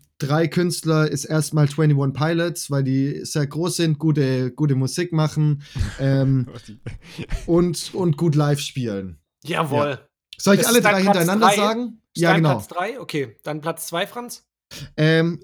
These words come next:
Speaker 1: Platz zwei wär dann tatsächlich K Z, weil ich noch nie
Speaker 3: Mhm.
Speaker 1: auf einem Konzert von K Z war und ich natürlich ein mega asozialer Typ bin, der anderen Leuten, ähm, auch als Geringverdiener beleidigt und das auch gerne macht.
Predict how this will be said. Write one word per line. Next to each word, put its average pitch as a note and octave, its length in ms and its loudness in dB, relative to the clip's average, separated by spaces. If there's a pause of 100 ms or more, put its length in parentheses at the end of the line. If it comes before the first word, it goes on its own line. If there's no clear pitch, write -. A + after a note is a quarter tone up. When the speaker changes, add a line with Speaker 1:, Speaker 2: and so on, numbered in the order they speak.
Speaker 1:
Platz F#3 340 -4
zwei F3+ 440 0
wär F3+ 420 2
dann E3 600 0 (320)
tatsächlich G#3+ 540 0
K E3 240 0
Z, E3 400 -2
weil D3+ 120 2
ich C#3+ 100 -2
noch C3 120 0
nie D3 180 6
Speaker 3:
Mhm. G3 40 6
Speaker 1:
auf F#3+ 120 -2
einem F#3+ 140 -2 (140)
Konzert E3 380 -2
von D3 180 -4
K C3+ 200 -2
Z E3 280 -4
war F#3 180 -2
und D3+ 100 2
ich C3+ 120 -2
natürlich D3 380 2
ein D3 80 4
mega D#3+ 260 2
asozialer C#3+ 520 -2
Typ C#3+ 380 -10
bin, D3 300 0 (280)
der C3+ 120 -2
anderen D#3 340 2
Leuten, D#3 680 2 (420)
ähm, C3+ 600 0 (160)
auch C#3+ 200 0
als C3+ 200 0
Geringverdiener C3+ 640 2
beleidigt D3 640 0 (200)
und D3 300 2
das C3 140 -2
auch B2 180 -8
gerne B2 300 2
macht. C#3 520 -6